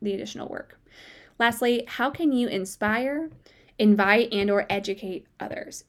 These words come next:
So this is, this is our calling, right? I, I know that I've had folks tell me, like,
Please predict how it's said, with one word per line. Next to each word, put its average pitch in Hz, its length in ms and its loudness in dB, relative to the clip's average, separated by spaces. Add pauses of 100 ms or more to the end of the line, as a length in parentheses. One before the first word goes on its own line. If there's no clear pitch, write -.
So 208 460 2
this 277 260 0
is, 330 380 -2
this 247 260 -6
is 302 80 -6
our 294 120 -2
calling, - 560 -10
right? 202 380 -4
I, 220 320 -4
I 220 100 -2
know 202 240 2
that 208 280 0 (720)
I've 285 220 0
had 285 200 0
folks 277 220 4
tell 277 260 -4
me, 311 220 0
like, 190 360 -2